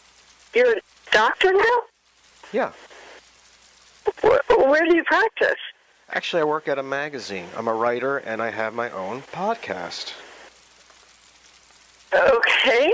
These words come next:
Speaker 2: Three hundred listeners, two hundred downloads per week.
Speaker 1: All right.
Speaker 2: I've been trying to reach you forever, and I thought this might be a good time.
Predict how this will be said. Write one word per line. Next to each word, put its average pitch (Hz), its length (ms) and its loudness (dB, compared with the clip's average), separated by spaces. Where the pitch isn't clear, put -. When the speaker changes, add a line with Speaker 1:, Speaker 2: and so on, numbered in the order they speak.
Speaker 2:
Three 139 160 -12
hundred 151 240 -4
listeners, 139 480 -4
two 143 160 -6
hundred 135 260 -8
downloads 120 480 -4
per 123 140 -4
week. 85 240 -10
Speaker 1:
All 208 160 6
right. 240 380 2
Speaker 2:
I've 160 120 -10
been 160 100 -8
trying 139 240 -4
to 131 80 -4
reach 113 320 -4
you 110 200 -4
forever, - 880 -8
and 101 100 -8
I 98 80 -4
thought 107 220 -6
this 98 180 -10
might 95 160 -6
be 98 80 -10
a 87 80 -10
good 92 200 -12
time. 90 340 -8